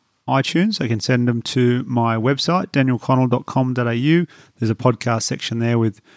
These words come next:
thirty odd other episodes. Uh, while you're on there, you may as well check out my gigs page. I've got, uh, my new show, Piece of Piss, coming to all the different festivals. Uh, you can check that out on the website.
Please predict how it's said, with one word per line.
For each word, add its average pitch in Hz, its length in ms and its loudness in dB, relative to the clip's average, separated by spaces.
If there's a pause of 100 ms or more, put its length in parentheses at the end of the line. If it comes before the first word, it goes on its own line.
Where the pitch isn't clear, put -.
(260)
thirty 120 400 0
odd 120 260 -2 (100)
other 123 480 -2
episodes. 170 800 -2 (840)
Uh, 139 200 -2
while 156 200 2
you're 127 80 2
on 135 100 2
there, 143 120 2
you 135 40 0
may 127 80 0
as 120 100 -2
well 120 60 -4
check 127 200 -2
out 127 100 -2
my 127 160 2
gigs 127 260 -2
page. 131 420 0
I've 127 120 0
got, - 320 -2
uh, 113 180 0
my 110 220 -4
new 135 160 2
show, 120 200 0
Piece 123 280 0
of 117 80 -8
Piss, - 240 0
coming 113 300 -2
to 131 140 -4
all 120 120 2
the 113 80 2
different 120 260 -10
festivals. 139 720 -2 (840)
Uh, 107 400 0
you - 80 -16
can 117 140 0 (160)
check - 200 -6
that 117 140 0
out 113 220 -2
on 120 160 -2
the 113 80 -2
website. 170 560 -2